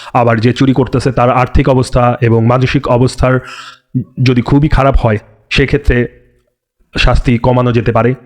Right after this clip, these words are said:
পরিপূর্ণ বিধান আছে, কোনো সমস্যা নেই। ইসলাম একদম পূর্ণাঙ্গ জীবন ব্যবস্থা। তো এই, আহ, আপনার কোশ্চেন সবগুলোর অ্যান্সার পাবেন।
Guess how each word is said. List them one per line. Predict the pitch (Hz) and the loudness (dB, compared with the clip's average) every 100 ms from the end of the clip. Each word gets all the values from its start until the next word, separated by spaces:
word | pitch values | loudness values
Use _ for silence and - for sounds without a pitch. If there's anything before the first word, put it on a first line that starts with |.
| - - - | -20 -20 0
পরিপূর্ণ | 180 190 180 | 2 4 2
বিধান | 131 123 | 2 0
আছে, | 120 107 104 | -2 -2 -2
কোনো | 131 | -2
সমস্যা | 139 120 110 104 | 0 -2 -2 -4
নেই। | 95 - _ _ _ _ - - _ _ | -6 -12 _ _ _ _ -20 -20 _ _
ইসলাম | 135 120 131 151 180 - _ _ | -2 0 0 0 -4 -12 _ _
একদম | 113 117 143 139 | -4 0 0 0
পূর্ণাঙ্গ | 143 139 139 123 | 2 2 2 2
জীবন | 117 110 | 2 2
ব্যবস্থা। | 107 104 - - 98 - - - - | 0 0 -2 -4 -4 -14 -20 -10 -2
তো | 135 | 2
এই, | 127 95 107 | 2 0 0
আহ, | 107 107 | 0 0
আপনার | 135 139 | 0 -2
কোশ্চেন | 147 139 160 165 151 _ | -2 -2 -2 -2 -4 _
সবগুলোর | - 143 123 135 151 180 | -4 -2 0 2 2 -2
অ্যান্সার | 131 120 117 | -4 -2 0
পাবেন। | 107 101 95 | 0 -2 -4